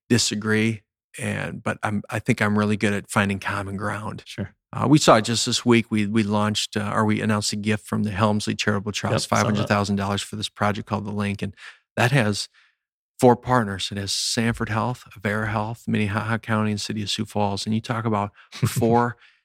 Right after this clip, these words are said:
Speaker 1: difficult groups to wrangle, not 'cause they're difficult people, but just way different
Speaker 2: Yeah.
Speaker 1: entities, different business models, getting us all together for one cause to help people with addiction and mental health challenges.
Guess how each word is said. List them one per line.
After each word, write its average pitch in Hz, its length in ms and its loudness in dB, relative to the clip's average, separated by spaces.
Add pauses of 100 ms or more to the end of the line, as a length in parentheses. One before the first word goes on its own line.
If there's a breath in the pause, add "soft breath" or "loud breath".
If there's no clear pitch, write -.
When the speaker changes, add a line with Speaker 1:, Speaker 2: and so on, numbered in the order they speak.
(180)
Speaker 1:
difficult 117 720 0 (380)
groups 123 340 2
to 107 120 0
wrangle, 107 440 2
not 160 180 4
'cause 147 140 -2
they're 120 80 6
difficult 107 400 0
people, 147 300 -2
but 104 100 -4
just 107 180 -10
way 143 320 2
different 120 360 0
Speaker 2:
Yeah. 156 60 6
Speaker 1:
entities, 113 500 0
different 110 340 -4
business 117 400 -2
models, 104 400 -2 (300 loud breath)
getting 123 180 4
us 113 140 0
all 120 160 0
together 120 480 0
for - 180 -4
one 107 320 2
cause 110 440 0
to 113 100 -2
help 104 180 0
people 117 240 -2
with 107 120 -4
addiction 107 520 0
and 101 220 -2
mental 107 280 0
health 104 220 0
challenges. 101 600 -2